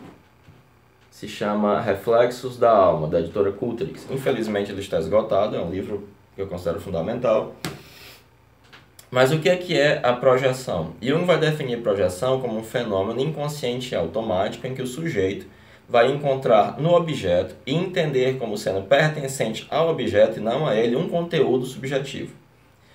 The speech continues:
É, e diferente do erro normal, porque você pode ter concepções errôneas sobre um sujeito, um objeto ou uma determinada situação, mas basta alguém lhe dar mais informações e conversar com você e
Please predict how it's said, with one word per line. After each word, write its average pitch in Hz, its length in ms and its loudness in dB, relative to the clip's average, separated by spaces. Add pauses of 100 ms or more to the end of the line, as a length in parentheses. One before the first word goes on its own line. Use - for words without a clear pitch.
(300)
É, 90 500 6 (760)
e 175 400 0 (320)
diferente 147 600 4
do 156 240 4
erro 143 480 4 (200)
normal, 95 440 2
porque - 140 -2
você 139 180 2
pode 175 240 2
ter 175 80 -2
concepções 123 600 -4
errôneas 113 540 0
sobre 113 560 0
um 104 320 -2
sujeito, 113 800 2
um - 20 2
objeto 104 560 2
ou 120 60 0
uma 120 120 0
determinada 110 360 0
situação, - 640 -6 (500)
mas 135 240 6
basta 165 520 2
alguém 127 500 2
lhe 113 100 -4
dar 107 240 6
mais 127 300 4
informações 113 880 0
e 98 40 -6
conversar 104 440 0
com 110 120 -6
você 104 500 0
e 110 140 0